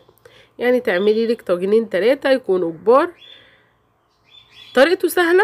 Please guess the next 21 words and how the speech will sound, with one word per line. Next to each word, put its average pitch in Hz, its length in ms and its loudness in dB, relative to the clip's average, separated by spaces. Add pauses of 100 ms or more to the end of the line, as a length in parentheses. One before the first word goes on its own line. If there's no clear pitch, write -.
(160)
مش 202 120 -8
بياخد 220 360 0
وقت 262 240 0
في 294 140 -8
العمايل، 262 560 -2
وكمان 233 580 -2
طعمه 302 500 -2
حلو 285 360 -2
جدًا، 254 520 -2 (420)
يعني 214 380 2
طعمه 302 340 0
زي 285 320 0
الاكل 269 540 -4
اللي 202 260 0
بناكلوه 196 480 -4
بره 240 300 2
في 233 140 -10
المطاعم، 240 580 -4 (120)
آه، 196 320 -6
باسعار، 220 800 -4
آه، 160 680 -2